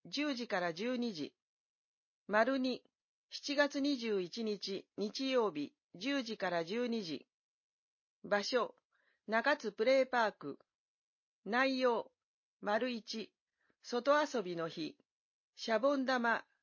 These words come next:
泥玉、砂遊び。丸二、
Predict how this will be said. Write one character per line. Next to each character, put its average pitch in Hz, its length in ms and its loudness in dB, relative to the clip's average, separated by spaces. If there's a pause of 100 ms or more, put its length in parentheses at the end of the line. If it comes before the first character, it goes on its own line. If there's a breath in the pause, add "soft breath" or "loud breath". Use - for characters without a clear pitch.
(120)
泥 214 340 4
玉、 233 400 2 (120)
砂 269 440 0
遊 208 220 -4
び。 135 200 -6 (1160)
丸 233 340 2
二、 233 240 -6